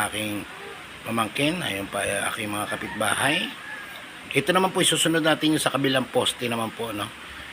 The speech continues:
Yung sa may poste na yan, sa may bandang poste po, duduktungan din po natin yan. Binasa rin po natin kanina yan. Kailangan po,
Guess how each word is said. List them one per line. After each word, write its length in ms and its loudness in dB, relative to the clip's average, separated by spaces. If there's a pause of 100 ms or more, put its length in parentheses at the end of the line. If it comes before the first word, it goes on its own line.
(120)
Yung 160 0
sa 80 6
may 160 4
poste 480 6
na 80 8
yan, 320 4
sa 160 -2
may 160 4
bandang 320 2
poste 400 2
po, 320 -2
duduktungan 480 4
din 160 2
po 160 2
natin 320 2
yan. 200 2 (200)
Binasa 320 4
rin 160 4
po 80 -4
natin 320 -2
kanina 320 2
yan. 240 6
Kailangan 400 4
po, 240 4